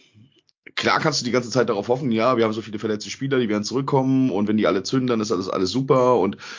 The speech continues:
ähm, natürlich ist das vielleicht auch so ein bisschen, äh, mein persönlicher, ich habe zwar vorhin gesagt, dass ich nicht im Panikmodus bin, aber, ähm, wenn du mit null Punkten nach zwei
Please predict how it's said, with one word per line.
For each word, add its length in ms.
ähm, 1160
natürlich 560
ist 140
das 100
vielleicht 180
auch 80
so 80
ein 60
bisschen, 520
äh, 460
mein 480
persönlicher, 420
ich 80
habe 140
zwar 200
vorhin 180
gesagt, 180
dass 80
ich 120
nicht 140
im 120
Panikmodus 640
bin, 240
aber, 360
ähm, 1400
wenn 160
du 80
mit 260
null 220
Punkten 240
nach 140
zwei 260